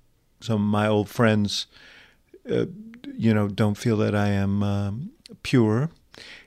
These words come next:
And there are times when conservatives don't feel that I'm sympathetic enough. Um, but,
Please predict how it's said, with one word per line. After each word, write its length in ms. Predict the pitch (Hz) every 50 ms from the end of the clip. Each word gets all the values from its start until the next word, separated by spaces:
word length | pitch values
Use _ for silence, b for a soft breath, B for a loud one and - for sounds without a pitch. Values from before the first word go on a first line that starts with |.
| B _
And 140 | - 113 113
there 100 | 107 107
are 40 | 104
times 480 | - - 120 113 113 113 110 - -
when 160 | 113 107 104 104
conservatives 720 | - 110 104 - - 117 113 101 98 101 107 98 95 -
don't 220 | - 110 104 104
feel 260 | - - 120 113 110 104
that 160 | 104 104 104
I'm 260 | 101 101 101 101 113
sympathetic 760 | - - - - 113 - 120 113 - - 113 110 107 107 - -
enough. 520 | 117 113 110 107 107 110 123 - - - B B B B B B B B B -
Um, 800 | - 127 117 110 110 110 110 107 107 107 107 104 104 110 175 - _ _ -
but, 460 | - 113 104 - 131 123 123 120